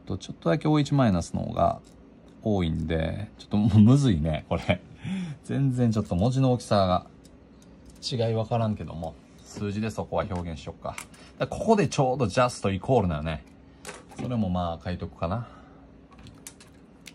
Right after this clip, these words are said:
ここでちょうどね、同じ量おるね。ここ、イコールちょっと書き加えたけどね。同じ量。これが中性の実は定義でもあって、中性ってね、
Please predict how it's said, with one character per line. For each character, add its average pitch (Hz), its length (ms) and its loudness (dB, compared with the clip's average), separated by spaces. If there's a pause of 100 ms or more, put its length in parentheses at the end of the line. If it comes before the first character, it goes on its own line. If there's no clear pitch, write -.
(300)
こ - 120 -10
こ 214 80 4
で 165 100 6
ち - 80 -2
ょ 95 80 4
う 87 40 0
ど 82 80 -2
ね、 80 140 -2
同 98 240 2
じ 98 140 -2
量 95 160 2
お 78 120 -4
る 87 100 -10
ね。 92 60 -12 (640)
こ - 120 -12
こ、 - 140 -8
イ - 80 -6
コ 117 200 2
ー 82 40 2
ル 76 80 -4
ち - 100 -14
ょ - 20 -10
っ - 40 -14
と - 160 -12
書 - 80 -10
き 90 140 -6
加 82 240 0
え 78 60 -6
た - 100 -14
け - 60 -12
ど - 80 -14
ね。 - 180 -10 (380)
同 95 220 0
じ 82 120 -4
量。 - 140 -4 (160)
こ - 80 -2
れ 214 60 0
が 214 100 0
中 185 280 0
性 160 240 4
の 147 140 2
実 87 280 -4
は 87 240 4
定 110 260 2
義 113 120 2
で 123 80 2
も 87 140 2
あ 78 40 -2
っ - 20 -18
て、 - 180 -10
中 160 220 -2
性 202 160 2
っ - 20 4
て 110 140 -2
ね、 82 220 -4